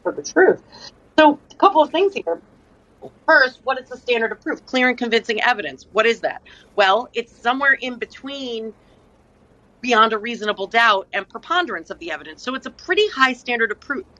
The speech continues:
of proof. It's more than what you usually see in a civil case. And then actual malice. So look,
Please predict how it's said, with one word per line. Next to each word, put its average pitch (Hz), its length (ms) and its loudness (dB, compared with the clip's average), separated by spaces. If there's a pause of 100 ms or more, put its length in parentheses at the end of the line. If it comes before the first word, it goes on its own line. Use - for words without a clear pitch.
(160)
of 233 180 0
proof. 320 240 -8
It's - 140 -18
more 294 300 -2
than 339 160 -4
what 247 140 -8
you 208 100 -14
usually 190 400 -10
see 262 260 -10
in 170 100 -6
a 165 40 -16
civil 165 300 -8
case. - 460 -6 (720)
And 247 240 4
then 254 300 0
actual 254 400 -2
malice. 190 400 -4
So - 320 -6
look, 277 280 -8